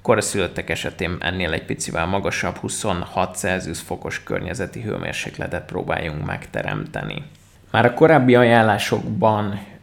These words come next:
sem szerepelt az Apgar szerinti állapot felmérése az újszülötteknek a, az elsődleges állapot felmérés során. Tovább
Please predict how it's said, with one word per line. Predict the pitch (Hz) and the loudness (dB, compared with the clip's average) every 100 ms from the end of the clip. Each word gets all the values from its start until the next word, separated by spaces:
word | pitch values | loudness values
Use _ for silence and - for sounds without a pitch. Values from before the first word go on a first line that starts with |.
| - | -10
sem | - - 120 | -4 2 2
szerepelt | 107 - 110 101 98 - 98 98 - | 2 2 4 4 2 0 0 0 -2
az | 90 | -2
Apgar | 104 110 - 98 92 | 0 0 0 -2 -2
szerinti | - 98 95 95 104 | -2 -2 -2 -4 -2
állapot | 101 92 95 - - | 0 0 -2 -4 -8
felmérése | - 104 95 95 92 95 92 - 92 92 90 | -4 -4 -2 -2 -2 -2 -4 -2 0 0 0
az | 90 92 | -4 -4
újszülötteknek | 95 90 - - - - - 98 92 - | -6 -6 -4 -4 -4 -4 -4 -4 -6 -4
a, | 90 90 - - - - | -2 -2 -4 -10 -18 -2
az | |
elsődleges | - 101 - 110 98 98 95 | 4 4 4 0 0 -2 -2
állapot | 101 95 107 - | 0 0 -2 -6
felmérés | - 101 95 90 - | -4 -4 -2 -2 -4
során. | - - 104 98 107 113 - | -4 -2 0 2 0 -2 4
Tovább | 127 120 104 - | 8 10 8 2